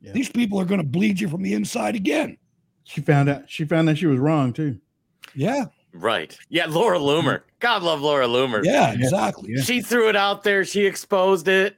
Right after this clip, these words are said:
Speaker 3: It's percolated for a couple days. Everybody called her crazy. And then she's like,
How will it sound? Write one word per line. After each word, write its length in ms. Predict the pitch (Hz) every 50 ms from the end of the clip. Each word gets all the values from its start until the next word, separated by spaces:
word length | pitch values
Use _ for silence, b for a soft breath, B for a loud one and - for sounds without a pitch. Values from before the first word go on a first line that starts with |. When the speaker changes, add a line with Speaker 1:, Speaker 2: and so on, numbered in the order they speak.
| _ _ -
Speaker 3:
It's 440 | 170 165 165 - - - - -
percolated 580 | - - - 190 190 185 - 190 185 185 180 147
for 100 | - 185
a 60 | 175
couple 240 | - 175 170 170 185
days. 300 | 165 180 185 180 180 156
Everybody 220 | 170 170 165 170 175
called 300 | 170 156 165 165 165 160
her 100 | 165 156
crazy. 500 | - - 175 175 160 160 160 127 143 156
And 100 | 147 135 139
then 100 | 143 135
she's 220 | - - 135 123
like, 160 | 127 139 127